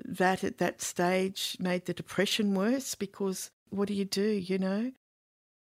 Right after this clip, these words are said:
Then in, in going through this Pandora's box was wonderful. I found that I was the, at the moment, I wasn't the Good Samaritan,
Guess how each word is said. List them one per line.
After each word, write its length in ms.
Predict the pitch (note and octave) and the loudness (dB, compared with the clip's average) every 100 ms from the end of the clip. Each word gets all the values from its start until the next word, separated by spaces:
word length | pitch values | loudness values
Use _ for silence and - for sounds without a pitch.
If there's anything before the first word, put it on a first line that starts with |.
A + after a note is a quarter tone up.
| _ _ | _ _
Then 280 | G#3+ A#3+ C4+ | 2 6 8
in, 260 | B3 A#3 A3 | 6 6 4
in 240 | G#3 A3 A3 | 2 2 2
going 480 | A3+ A#3 D4 D4 | 4 4 6 4
through 680 | C4 - A#3 A#3+ A#3 G3+ E3 | 2 2 4 4 4 2 0
this 500 | F#3 F#3+ F3+ - - - | 0 0 0 -4 -8 -8
Pandora's 800 | - F#3+ F#3 F3 F#3 F#3 E3+ - | -2 -2 0 0 2 2 0 -2
box 680 | - F#3 - - - - - _ | 0 0 0 -6 -12 -12 -12 _
was 260 | - G#3 G3 A3 | 0 2 2 0
wonderful. 720 | G#3+ G#3 G#3 G3+ - F#3+ E3+ G3+ _ - | 4 6 6 2 -2 -4 -6 -10 _ 0
I 140 | G#3 | 0
found 680 | G3+ - A3 A3+ A3 G#3 G3 | 0 2 4 6 4 2 0
that 680 | G3 F#3 F#3 F#3 - - - - | 0 2 4 2 -4 -10 -12 -4
I 200 | G3 G#3 | 2 4
was 320 | G#3+ G#3+ G3+ | 4 2 0
the, 240 | - F#3+ F3+ - | -2 -2 -2 -2
at 160 | G3 | -2
the 80 | - | 2
moment, 720 | G3 G3 G#3+ B3+ F#3 - - - - - _ _ | 4 4 6 6 4 0 -6 -14 -20 -20 _ _
I 140 | F#3 F#3+ | 0 2
wasn't 600 | F#3+ G3+ G3 F#3+ F3+ - | 4 2 2 0 -2 -4
the 80 | F#3 | -2
Good 200 | F#3 - | -2 -2
Samaritan, 840 | - F3 F3+ G3 F#3+ - F#3 - | 0 2 2 2 0 -2 -4 -6